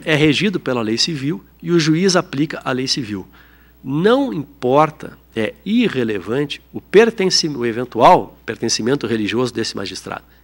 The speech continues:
Ele tem que aplicar a lei civil ao caso. Também não é razoável que o magistrado, diante de um pedido desse,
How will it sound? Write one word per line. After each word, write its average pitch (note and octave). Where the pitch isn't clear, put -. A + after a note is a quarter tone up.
Ele D4
tem A3
que E3+
aplicar D#3
a C#3
lei C3
civil A#2
ao C#3
caso. -
Também F#3+
não G3
é F3
razoável A#2
que C3+
o G#2+
magistrado, A#2
diante C#3+
de G#2
um A#2
pedido G#2
desse, C3